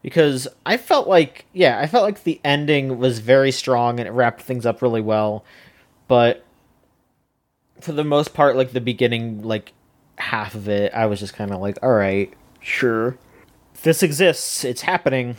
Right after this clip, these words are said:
I'm, I'm watching it," but then it started to come together, and I, I did, I did start to enjoy it. Um, my, my, my take was that I, I do kind of wish that this was maybe a movie, or even two movies, or an O V A or something.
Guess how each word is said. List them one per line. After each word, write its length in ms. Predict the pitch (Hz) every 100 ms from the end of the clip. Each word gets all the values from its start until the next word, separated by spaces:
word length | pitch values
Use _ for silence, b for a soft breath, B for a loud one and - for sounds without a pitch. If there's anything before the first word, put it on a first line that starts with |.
| _ 127
I'm, 340 | 123 127 127 135
I'm 140 | 139
watching 340 | 147 143 -
it," 240 | 113 110 -
but 140 | 120
then 360 | 139 123 117 117
it 220 | 131 123 - 123
started 300 | - 143 123
to 60 | 107
come 160 | 117 113
together, 420 | 104 98 101 98
and 200 | 92 101
I, 260 | 95 82
I 20 | 104
did, 340 | 107 101 87
I 80 | 110
did 240 | 104 101
start 200 | 92 101 -
to 100 | 107
enjoy 300 | 104 110 104
it. 280 | 107 101 - b _ -
Um, 440 | 120 117 120 117 107 _ _ _ _ _ _ _ _ -
my, 160 | 151 160
my, 260 | 170 190 220
my 140 | 180
take 300 | 220 208 190
was 180 | 170 160
that 160 | 156 147
I, 240 | 143 143
I 40 | 139
do 160 | 135
kind 220 | 143 143 135
of 100 | 120
wish 160 | 123
that 60 | 117
this 200 | 120 110
was 80 | 117
maybe 300 | 117 107 113
a 40 |
movie, 480 | 110 110 101 110 110
or 100 | -
even 220 | 120 110
two 160 | 110 151
movies, 440 | 143 127 131 131 117
or 80 |
an 80 | 120
O 80 | 113
V 180 | 104 117
A 120 | 160 170
or 60 |
something. 440 | 160 165 - 160